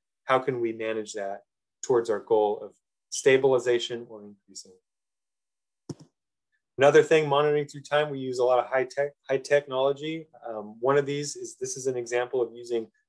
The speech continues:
um, a live stream camera to monitor some of our raptor nests. We installed this a couple of years ago on a red tail hawk nest, and we streamed it live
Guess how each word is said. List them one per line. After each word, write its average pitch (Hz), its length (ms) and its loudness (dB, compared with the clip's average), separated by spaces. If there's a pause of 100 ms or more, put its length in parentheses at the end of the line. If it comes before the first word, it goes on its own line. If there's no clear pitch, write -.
(140)
um, 101 380 -4 (340)
a 117 60 2
live 120 420 6
stream 120 540 -6 (100)
camera 127 320 -2
to 123 140 -14
monitor 117 420 -2
some 123 220 -8
of 110 100 -8
our 110 120 2
raptor 107 440 -2
nests. 143 480 -4 (420)
We 127 120 2
installed 131 360 6
this 139 160 2
a 127 60 4
couple 131 280 -2
of 117 60 0
years 127 180 -2
ago 139 180 2
on 127 100 0
a 110 40 -6
red 117 240 -2
tail 127 200 -4
hawk 127 300 -2
nest, 151 400 -6 (380)
and 113 180 -2
we 113 120 -4
streamed 139 380 0
it 135 80 4
live 120 420 4